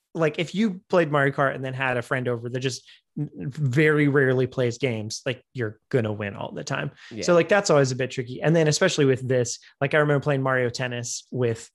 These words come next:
Speaker 1: um, with some friends that came over, and I had, you know, beat the whole story mode and, like, played a bunch and was pretty good at it. So it, it is always a little bit difficult. Like, you kinda have to make sure to,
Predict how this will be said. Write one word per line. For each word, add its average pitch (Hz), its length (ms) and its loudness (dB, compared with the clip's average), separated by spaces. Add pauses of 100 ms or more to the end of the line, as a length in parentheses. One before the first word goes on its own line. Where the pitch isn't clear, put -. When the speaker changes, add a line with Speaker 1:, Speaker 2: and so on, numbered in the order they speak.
Speaker 1:
um, 127 360 -6 (100)
with 135 200 -2
some 131 140 -4
friends 120 260 -2
that 123 80 -4
came 120 240 -4
over, 117 380 -2 (440)
and 117 340 -2 (760)
I 143 420 0
had, 165 240 2 (100)
you 196 140 4
know, 135 260 -2 (120)
beat 156 280 -2
the 165 80 -2
whole 185 180 2
story 190 360 2
mode 135 340 2
and, 113 120 -6
like, 110 220 -10
played 185 220 2
a 160 40 -2
bunch 170 300 0
and 139 80 -4
was 135 100 -2
pretty 196 200 0
good 165 180 2
at 135 200 4
it. 131 180 -2 (160)
So 156 220 6
it, 156 200 4 (160)
it - 440 -2
is 214 200 6
always 170 300 4
a 165 60 0
little 151 140 6
bit 143 80 0
difficult. 147 580 -2
Like, 135 220 -2
you 151 40 -12
kinda 214 200 2
have 156 180 0
to 147 60 -4
make 135 180 -2
sure 143 180 -4
to, 123 220 -4